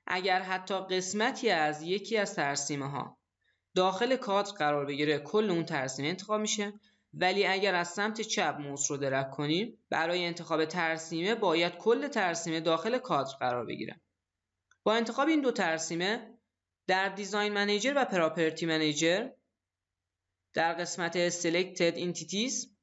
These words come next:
عنوان‌های ترسیمات انتخابی در این قسمت درج شده که اگر بر روی یکی از این موارد کلیک کنم و بر روی دیلت از صفحه کلید بفشارم،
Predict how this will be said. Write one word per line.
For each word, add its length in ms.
عنوان‌های 640
ترسیمات 640
انتخابی 480
در 120
این 180
قسمت 420
درج 320
شده 260
که 180
اگر 220
بر 260
روی 180
یکی 300
از 200
این 80
موارد 460
کلیک 320
کنم 600
و 160
بر 220
روی 420
دیلت 520
از 180
صفحه 340
کلید 560
بفشارم، 960